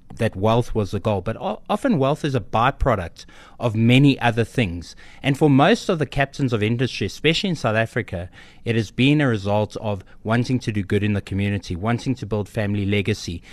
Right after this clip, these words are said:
There's been a lot of other things other than primarily wealth. And it's amazing to hear you say something like, you know, money shouldn't just primarily be the goal, because ultimately that's a very empty goal, right?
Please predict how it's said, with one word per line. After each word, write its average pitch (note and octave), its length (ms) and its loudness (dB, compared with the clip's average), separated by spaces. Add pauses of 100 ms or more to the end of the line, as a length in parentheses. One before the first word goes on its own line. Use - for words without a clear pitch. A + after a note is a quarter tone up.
(140)
There's A#2 140 -2
been D#3 120 4
a C#3 100 4
lot C#3+ 200 4
of F#3+ 140 -2
other C3+ 180 0
things A#2+ 320 -2 (160)
other B2+ 240 0
than A2+ 200 -2
primarily G#2+ 540 0
wealth. G2 300 -2
And A2 100 0
it's A2+ 140 0
amazing D3+ 380 4
to C3 140 -2
hear B2 180 2
you A2 160 0
say A#2+ 380 0 (300)
something A2+ 360 0
like, G#2 260 0
you G#2+ 80 0
know, G2+ 260 0
money A#2+ 400 4
shouldn't A#2 420 0
just - 220 -6
primarily G2+ 520 0
be F#2+ 160 -6
the F#2 100 -8
goal, F#2+ 320 -4
because D#3 300 -2 (120)
ultimately G#3 380 2
that's D3+ 260 0
a C#3 60 4
very B2+ 300 2
empty C3 260 0
goal, A#2 300 0
right? F2+ 280 -6